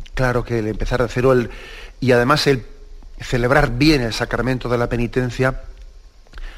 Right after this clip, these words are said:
rompiendo, eh, rompiendo con los hábitos de la vida anterior, pidiendo al Señor, pidiendo al Señor la contrición perfecta,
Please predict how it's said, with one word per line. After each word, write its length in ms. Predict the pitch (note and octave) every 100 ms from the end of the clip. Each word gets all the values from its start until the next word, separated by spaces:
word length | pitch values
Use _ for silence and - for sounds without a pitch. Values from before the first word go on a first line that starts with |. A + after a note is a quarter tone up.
| - -
rompiendo, 880 | - A2+ - C#3+ C3+ B2 G#2+ - B2
eh, 140 | B2 B2
rompiendo 420 | A#2 G#2+ C#3+ C#3+
con 100 | A#2+
los 180 | A#2 C#3
hábitos 320 | C3+ C3 A#2+
de 80 | A#2
la 80 |
vida 180 | A#2 A#2+
anterior, 560 | A#2+ A2 A#2 B2+ C3 B2 - - - - -
pidiendo 360 | B2+ C3 C#3
al 80 | C#3
Señor, 440 | - B2+ C3+ - - - - - - - - -
pidiendo 260 | - B2 C3+
al 60 | C3
Señor 320 | B2+ C3 B2+ - -
la 160 | C#3+ C3+
contrición 560 | C3 - A#2+ C#3 C#3
perfecta, 680 | B2+ A#2 - C3+ - C3 C3